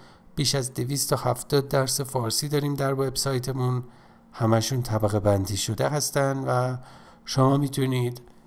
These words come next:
به وبسایت ما سر بزنید به آدرس ال ال بی دات نت، همونطور که پایین می‌بینید سمت راست. و این هم جزئیات این درس هست، آموزش آنلاین زبان فارسی، که اگر روش کلیک بکنید این دویست و هفتاد درس رو می‌بینید.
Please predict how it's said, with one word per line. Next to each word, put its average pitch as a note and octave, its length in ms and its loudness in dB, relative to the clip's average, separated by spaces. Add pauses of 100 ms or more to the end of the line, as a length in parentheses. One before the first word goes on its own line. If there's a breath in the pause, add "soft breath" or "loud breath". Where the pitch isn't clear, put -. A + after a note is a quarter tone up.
(160)
به B2 200 0
وبسایت B2 560 -2
ما D#3+ 180 2
سر D3 260 2
بزنید C#3+ 440 -2
به C#3 100 -2
آدرس C3 380 0
ال C3+ 360 0
ال D3 100 0
بی D#3 160 -2
دات D3+ 340 0
نت، C#3 160 -2
همونطور C3 280 -2
که B2+ 140 -2
پایین C3 400 -2
می‌بینید C#3 480 -2
سمت C3 320 -4
راست. A#2 600 -4 (920 loud breath)
و C#3+ 240 6
این E3+ 160 4
هم E3 200 2
جزئیات C3 600 0
این C3 420 0
درس A#2+ 400 0
هست، A2+ 380 -2
آموزش B2+ 580 2
آنلاین C3+ 500 0
زبان D3+ 360 4
فارسی، C#3 420 0
که C3 140 -2
اگر B2 220 -2
روش A#2+ 260 -6
کلیک A#2 300 -6
بکنید B2+ 600 -4
این C#3 120 -2
دویست B2 340 -2
و C3 40 2
هفتاد A#2 400 -2
درس C3 360 -4
رو A2+ 60 -4
می‌بینید. E3+ 580 0